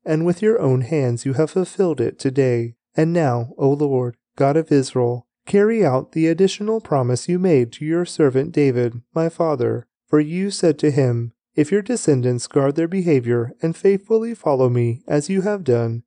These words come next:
one of them will always sit on the throne of Israel.' Now, O God of Israel, fulfill this promise to your servant David, my father.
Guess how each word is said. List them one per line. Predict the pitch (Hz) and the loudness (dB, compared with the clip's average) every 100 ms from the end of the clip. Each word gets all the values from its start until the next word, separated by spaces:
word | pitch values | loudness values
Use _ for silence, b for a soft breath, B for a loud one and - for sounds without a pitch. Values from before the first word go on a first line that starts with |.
| _ | _
one | 156 180 | 0 2
of | 220 202 | 2 2
them | 143 127 123 - | 2 2 -2 0
will | 156 | 0
always | - 170 170 208 | 2 2 0 -2
sit | - 135 120 - | 0 0 0 0
on | 139 | -2
the | 147 | 0
throne | 156 151 135 123 | 0 0 2 0
of | - 131 | -2 0
Israel.' | 135 - 127 120 120 - _ - | -2 0 -2 -2 -6 -12 _ -4
Now, | 156 139 123 120 - | 0 0 -2 -6 -2
O | 160 | 0
God | 160 180 180 | 2 2 2
of | 196 | 2
Israel, | 175 131 131 123 120 120 _ | 0 0 0 0 -2 -8 _
fulfill | _ 180 170 196 202 | _ -2 2 2 2
this | 208 233 | 2 -2
promise | - 143 123 123 - | 0 0 2 -2 -2
to | 151 | -4
your | 156 | -2
servant | 160 - 123 127 - | -2 0 0 0 0
David, | 135 127 127 120 _ | 2 4 2 -2 _
my | 151 151 | -2 -2
father. | - 135 127 123 120 | 0 0 2 0 -2